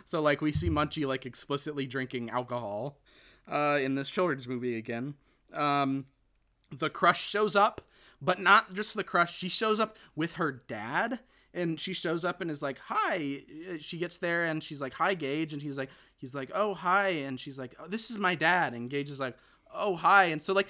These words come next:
the dad is just, like, with her for some reason, and it's never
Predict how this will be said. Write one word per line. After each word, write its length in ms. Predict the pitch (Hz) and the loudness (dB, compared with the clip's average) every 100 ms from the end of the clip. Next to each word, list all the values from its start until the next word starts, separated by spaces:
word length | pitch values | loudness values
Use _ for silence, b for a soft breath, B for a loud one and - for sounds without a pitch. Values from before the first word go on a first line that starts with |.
| B B | B B
the 100 | 190 | 0
dad 320 | 156 190 320 | 4 8 8
is 140 | 302 196 | 6 2
just, 220 | 233 - | 0 4
like, 160 | 226 185 | 4 4
with 300 | 127 139 - | 0 -4 0
her 180 | 208 208 | 0 0
for 180 | - 196 | -2 2
some 280 | 233 208 220 | 4 4 4
reason, 460 | 247 226 262 311 - B B | 0 0 0 0 -2 B B
and 100 | 190 | -4
it's 160 | 185 175 | -4 -2
never 440 | 185 226 220 170 | 0 2 0 -4